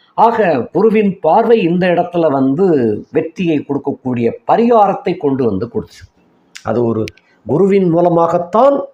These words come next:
அது வெற்றி பெற முடியும் அப்படிங்கிறது அந்த இடத்துல ஒரு கணக்கு. ஆக ஏழாம் இடத்துல மாந்தி இருக்குது அப்படின்னு சொன்னா வாழ்க்கையில வந்து விகாரமான சம்பவங்கள் இருக்கும். அவங்க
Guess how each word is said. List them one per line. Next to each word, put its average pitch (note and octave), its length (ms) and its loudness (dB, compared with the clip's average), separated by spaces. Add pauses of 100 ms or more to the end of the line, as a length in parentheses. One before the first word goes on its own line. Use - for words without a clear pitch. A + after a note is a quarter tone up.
(100)
அது D3 260 0
வெற்றி D3 260 -2
பெற C#3+ 200 0
முடியும் D3 580 -2
அப்படிங்கிறது B2 500 -2
அந்த D#3+ 180 0
இடத்துல A#2+ 600 -2
ஒரு F2+ 280 -6
கணக்கு. A2+ 520 -4 (460)
ஆக F#3+ 320 0
ஏழாம் F#3 380 2
இடத்துல F3+ 360 0
மாந்தி E3+ 360 0
இருக்குது D#3+ 440 -2
அப்படின்னு C3+ 280 -4
சொன்னா B2+ 420 -2
வாழ்க்கையில C3 600 -2
வந்து B2 260 -2
விகாரமான D3+ 1080 -2 (360)
சம்பவங்கள் F3 720 0
இருக்கும். D3+ 560 -4
அவங்க A#2 280 -2